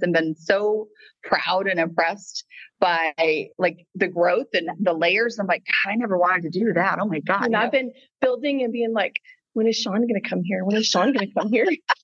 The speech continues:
Speaker 1: So last summer, we met for lunch and we were having a conversation. And I was sharing, like I did with you, how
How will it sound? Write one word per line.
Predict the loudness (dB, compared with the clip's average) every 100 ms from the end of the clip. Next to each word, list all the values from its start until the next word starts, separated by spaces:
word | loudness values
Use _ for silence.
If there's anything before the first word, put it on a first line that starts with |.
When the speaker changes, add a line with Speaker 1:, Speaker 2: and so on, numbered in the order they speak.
| _ _ 0
Speaker 1:
So | 0 0 0 -2 -8 -4 2
last | 2 2 -2 -2
summer, | 0 2 0 0 -4
we | -2 0 2 2 0 -2 -4 -6 0
met | 0 0
for | 0 2
lunch | 2 0 -4 -2
and | 0
we | 2
were | 2
having | 2 0 -2
a | -2
conversation. | -4 -2 -2 -2 -6 -2
And | 0
I | 0
was | 0
sharing, | 0 2 2 0 -2
like | -2 -2
I |
did | -2
with | -4 0
you, | 0
how | 2 0 0